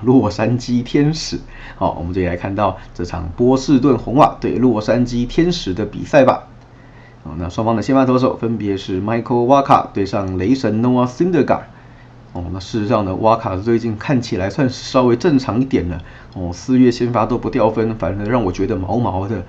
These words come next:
哦，他看起来并不像是这么有压制力的投手才对。五月的四场先发当中，哦，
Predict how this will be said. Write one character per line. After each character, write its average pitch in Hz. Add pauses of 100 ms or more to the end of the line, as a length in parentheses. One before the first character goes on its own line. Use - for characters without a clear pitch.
(280)
哦， 85
他 104
看 120
起 104
来 98
并 135
不 110
像 123
是 123
这 165
么 123
有 98
压 110
制 135
力 123
的 95
投 92
手 107
才 95
对。 120 (360)
五 110
月 120
的 104
四 139
场 104
先 113
发 120
当 120
中， 120
哦， -